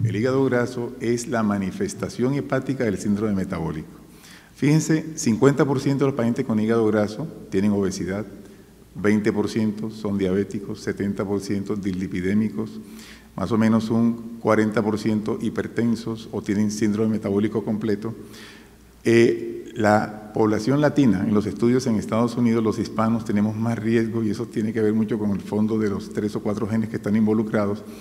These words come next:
Y, eh, a diferencia de los estudios de Ludwig iniciales en los años ochenta, el sexo masculino es el sexo predominante en esta patología. Si miramos lo contrario, ¿qué porcentaje de pacientes obesos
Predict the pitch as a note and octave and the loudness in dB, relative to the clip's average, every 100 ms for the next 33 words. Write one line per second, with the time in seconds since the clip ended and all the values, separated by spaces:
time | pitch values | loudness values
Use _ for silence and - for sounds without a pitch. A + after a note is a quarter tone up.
0 | - - - - - C3+ D#3+ D#3+ - - | -18 -18 -20 -16 0 4 6 4 -4 -8
1 | - - - - - - - A#2 A#2 A#2+ | -14 -16 -18 -20 -20 -10 2 6 8 8
2 | A#2 B2 C3+ C#3 C#3+ A2+ - A#2 B2 A2 | 8 8 6 6 6 4 2 2 4 4
3 | A#2 A#2 A2 A#2+ A#2 G#2+ G#2 A2 A#2 A2+ | 4 4 2 0 0 0 2 2 2 2
4 | G#2 G#2+ A2+ A#2+ A#2+ B2 A2 G#2+ A#2+ B2 | 0 0 0 0 0 2 0 0 -6 -8
5 | - - G2 - A#2+ A#2+ C3 B2 A#2+ A2+ | -14 -10 -10 -4 -4 -2 0 0 0 -2
6 | A2 G#2 G#2+ G#2+ G#2+ - A2 - G#2 G2+ | 2 2 0 -2 -4 -4 -6 -2 0 2
7 | G2 G2+ G2 A2 - D3 G2+ - G2 G#2 | 2 2 2 0 -4 0 0 0 -4 -4
8 | G2+ F2+ F#2 F#2+ - - - - - - | -4 -6 -8 -12 -16 -20 -20 -20 -20 -20
9 | - - G2+ G2 C3 D#3 D#3+ D#3 C3 C3 | -10 -2 2 4 4 4 4 4 4 4
10 | A#2+ C3 B2 - B2 D3 - C3 B2+ C3+ | 4 0 -2 0 0 0 -2 -2 2 4
11 | C3+ G#2 - A2+ A#2+ A2+ G#2+ A2+ - A2+ | 2 0 0 0 0 2 4 4 2 -8